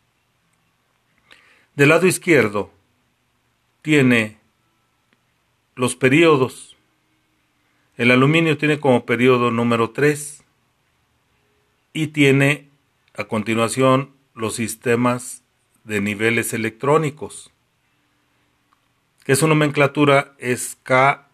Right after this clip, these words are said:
L M. La distribución de electrones en las órbitas los marca en una columna que está a continuación de los niveles electrónicos.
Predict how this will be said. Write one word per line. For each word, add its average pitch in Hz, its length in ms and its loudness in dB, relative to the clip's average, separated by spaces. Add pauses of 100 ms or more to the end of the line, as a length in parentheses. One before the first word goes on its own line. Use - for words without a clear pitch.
(140)
L 113 520 -2 (240)
M. 139 520 -2 (1600)
La 127 100 2
distribución 135 520 0
de 175 60 2
electrones 147 640 0
en 117 120 -2
las 117 200 -4
órbitas 120 800 -4 (100)
los 113 260 -4
marca 120 640 0 (1600)
en 110 440 -4 (120)
una 135 300 0
columna 123 500 2
que - 140 -10
está 113 240 -6
a 117 100 -6
continuación 120 640 -6
de 120 100 0
los 104 140 -6
niveles 101 400 -8
electrónicos. 139 880 -6